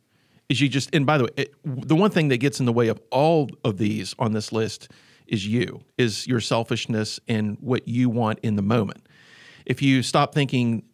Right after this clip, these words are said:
about yourself for that one moment, and this is something I struggle with. Like, when I catch myself stressed, anxious, in conflict with others, it's one hundred percent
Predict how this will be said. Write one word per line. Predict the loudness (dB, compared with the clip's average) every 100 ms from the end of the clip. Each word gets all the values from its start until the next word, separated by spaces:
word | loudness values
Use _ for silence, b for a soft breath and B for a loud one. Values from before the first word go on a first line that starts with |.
| _ _ -4
about | 0 2 2
yourself | 0 0 0 0
for | 0
that | -2 0
one | -2
moment, | -2 -2 -6 -2
and | 2
this | 2 0
is | -2
something | -2 0 -2
I | -2
struggle | -2 -2 -2 -2
with. | -4
Like, | -2 -2
when | 0
I | 0 -2
catch | -4 -4 -2
myself | -2 -2 0 0 0 -2 -8 -20 B B B B B B B B B
stressed, | -14 -4 2 2 2 0 -8 -14 -16 _
anxious, | -2 -2 -2 0 2 4 2 -2 -8 -6
in | -4
conflict | -4 -2 -2 -2 -2 -2 -2
with | -4 0
others, | 0 2 4 2 2 -2 -8 -4
it's | -4 -4 -8
one | -6 0 2 2
hundred | 2 0
percent | -2 -4 0 0 -2